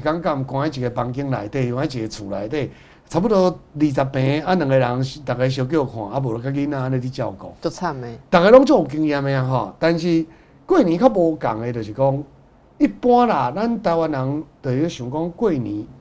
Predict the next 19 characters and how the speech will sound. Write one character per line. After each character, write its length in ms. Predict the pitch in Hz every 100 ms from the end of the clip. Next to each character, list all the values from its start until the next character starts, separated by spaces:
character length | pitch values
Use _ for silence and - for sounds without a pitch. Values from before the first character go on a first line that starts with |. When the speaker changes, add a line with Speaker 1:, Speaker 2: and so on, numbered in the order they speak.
| 156
Speaker 1:
咱 100 | 160
都 140 | 156
毋 240 | 101 104 101
通 240 | 101 113
讲 180 | 127 127
冤 260 | 104 104 101
家， 360 | 113 113 110 - _
吼。 360 | 123 135 110 - - - - -
过 140 | 240
年 340 | 190 143 139
有 80 | 147
一 280 | - - -
寡 160 | - 180
代 140 | 135
志 100 | 110
拢 140 | 113 143
爱 80 | 139
放 340 | 160 139
下， 80 | 113